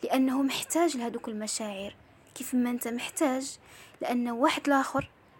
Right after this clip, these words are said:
يعطيك نفس المشاعر ويعطيك نفس داكشي اللي كتعطي. الله كيقول:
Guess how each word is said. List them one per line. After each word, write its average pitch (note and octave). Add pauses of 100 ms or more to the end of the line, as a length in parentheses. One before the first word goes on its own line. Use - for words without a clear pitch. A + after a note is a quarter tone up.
(160)
يعطيك A#3
نفس -
المشاعر A3 (480)
ويعطيك C4+ (280)
نفس - (460)
داكشي C4+
اللي C4+
كتعطي. A#3+ (600)
الله B3+
كيقول: C4+